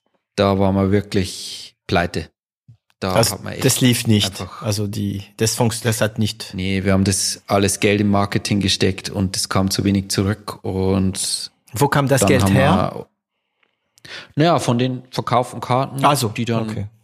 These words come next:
Speaker 1: einen fünfzig Euro Gutschein für fünfundfünfzig
Speaker 2: Also es hat
Speaker 1: verkauft
Speaker 2: sich
Speaker 1: zum
Speaker 2: schon,
Speaker 1: Beispiel.
Speaker 2: sagen wir mal, teilweise getragen.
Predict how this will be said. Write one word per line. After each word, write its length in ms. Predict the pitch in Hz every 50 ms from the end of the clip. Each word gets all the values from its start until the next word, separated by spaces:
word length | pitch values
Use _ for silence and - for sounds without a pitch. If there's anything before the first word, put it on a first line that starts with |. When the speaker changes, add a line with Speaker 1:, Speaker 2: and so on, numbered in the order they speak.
| _ _ _
Speaker 1:
einen 200 | - 120 113 107
fünfzig 480 | 104 - - 131 123 - - - 117 110
Euro 220 | 110 117 117 113
Gutschein 300 | 107 117 - - 110 107 104
für 180 | - 110 101
fünfundfünfzig 480 | 95 - 120 110 107 104 92 - 98 101
Speaker 2:
Also 200 | 135 135 185 180
es 160 | 175 165 -
hat 60 | 196 202
Speaker 1:
verkauft 160 | 196 - -
Speaker 2:
sich 100 | 202 180
Speaker 1:
zum 60 | 151 - 196
Speaker 2:
schon, 160 | 208 208 214 208
Speaker 1:
Beispiel. 220 | 190 156 156 139
Speaker 2:
sagen 160 | 143 165 170 175
wir 60 | 175
mal, 360 | 170 165 165 165 165 160 - - - - 160 - _ _ _ _
teilweise 640 | - 165 160 170 180 170 165 156 151 147 143 151 147
getragen. 760 | 147 139 - - - 117 104 104 110 117 113 110 104 104 104